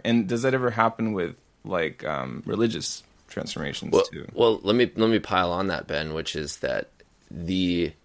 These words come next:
Speaker 2: entire program, and I'm sure, Ruth, you're familiar with it, the entire program of Alcoholics Anonymous, basically the core basis of all addiction recovery,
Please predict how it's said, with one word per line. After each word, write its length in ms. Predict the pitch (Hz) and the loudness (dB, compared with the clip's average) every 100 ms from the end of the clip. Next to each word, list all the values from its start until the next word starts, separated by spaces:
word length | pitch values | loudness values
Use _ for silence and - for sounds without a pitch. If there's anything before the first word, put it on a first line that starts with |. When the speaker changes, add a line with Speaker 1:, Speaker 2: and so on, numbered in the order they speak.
| _ | _
Speaker 2:
entire 640 | 92 90 - - 110 110 | -4 -2 -4 2 6 6
program, 720 | 90 87 101 90 69 67 90 - | 6 6 6 4 0 -2 -6 -10
and 100 | - 82 | -6 -6
I'm 40 | |
sure, 180 | - 85 | -2 -2
Ruth, 260 | 80 78 - | -2 -4 -6
you're 100 | 73 | -8
familiar 280 | 73 73 | -6 -6
with 100 | 73 | -6
it, 40 | - | -4
the 80 | 90 | -4
entire 320 | 87 101 101 | 2 4 6
program 340 | - 95 92 | 6 4 2
of 60 | 71 | 0
Alcoholics 460 | 69 73 62 - - | 0 0 -4 -4 -8
Anonymous, 580 | - 50 50 - - _ _ _ - | -10 -8 -10 -12 -16 _ _ _ 2
basically 560 | 107 110 101 90 82 | 2 4 0 0 -2
the 320 | 67 78 107 | -4 -2 -2
core 260 | 104 - 101 | 0 4 4
basis 400 | 92 90 85 - | 4 0 -2 -6
of 180 | 73 - | -8 -2
all 160 | 90 95 | 0 2
addiction 340 | 85 85 - | 0 -4 -6
recovery, 480 | 76 - 60 65 - | -8 -8 -8 -8 -10